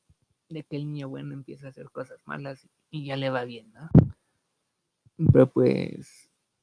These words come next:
conforme a lo que han mostrado, la verdad es que no se siente fuera de lugar eso. Se siente como algo que, algo que tú mismo harías, que,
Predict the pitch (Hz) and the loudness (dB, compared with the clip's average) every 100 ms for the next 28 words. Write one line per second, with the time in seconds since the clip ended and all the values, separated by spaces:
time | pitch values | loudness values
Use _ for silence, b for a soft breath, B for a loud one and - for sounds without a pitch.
0 | _ _ _ _ _ _ _ - - 143 | _ _ _ _ _ _ _ 0 4 6
1 | 143 147 135 135 147 160 156 - 139 165 | 6 2 2 0 2 2 0 0 0 0
2 | 156 127 127 131 135 143 139 139 139 135 | -2 -4 -6 -12 -10 -10 -8 -8 -8 -8
3 | 139 139 131 135 123 123 131 139 156 156 | -6 -6 -6 -6 -8 -10 -10 -10 -10 -12
4 | 151 - _ _ _ _ _ _ _ _ | -12 -20 _ _ _ _ _ _ _ _
5 | 156 139 147 143 143 - 127 - _ 151 | 4 4 2 2 2 2 -4 -8 _ -6
6 | 143 143 143 - - - _ _ _ 147 | -2 2 0 -2 -16 -18 _ _ _ 2
7 | 156 151 139 139 151 151 151 143 123 135 | 4 4 0 -4 -2 -2 -4 -8 -8 -8
8 | 165 175 - - | -8 -8 -14 -18